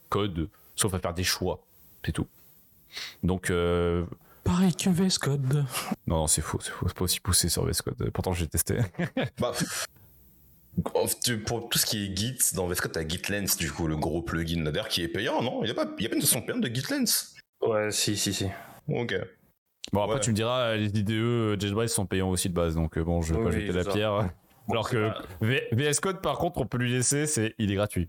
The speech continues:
Speaker 1: Donc, euh, en vrai, il y a, il y a pas de comparaison possible là-dessus, euh, c'est utiliser V S Code en prio, hein,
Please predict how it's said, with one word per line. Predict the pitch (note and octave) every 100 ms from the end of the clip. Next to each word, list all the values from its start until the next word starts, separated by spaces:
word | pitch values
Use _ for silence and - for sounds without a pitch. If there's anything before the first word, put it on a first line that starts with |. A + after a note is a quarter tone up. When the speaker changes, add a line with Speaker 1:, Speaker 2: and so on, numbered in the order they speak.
| -
Speaker 1:
Donc, | F#2 F2
euh, | F#2
en | F2 E2+
vrai, | G2 G#2
il |
y | F2+
a, | E2+
il | E2+
y |
a |
pas | - G2
de | F2+ E2+
comparaison | E2+ F2+ F2+ F#2 G2
possible | - F2+ G#2+ F#2+
là-dessus, | F2 - G#2+
euh, | G2 E2+
c'est | - D#2
utiliser | E2 - F2+ G2+
V | F#2
S | F2+
Code | G#2 F2
en |
prio, | F2 F#2+
hein, | D#2+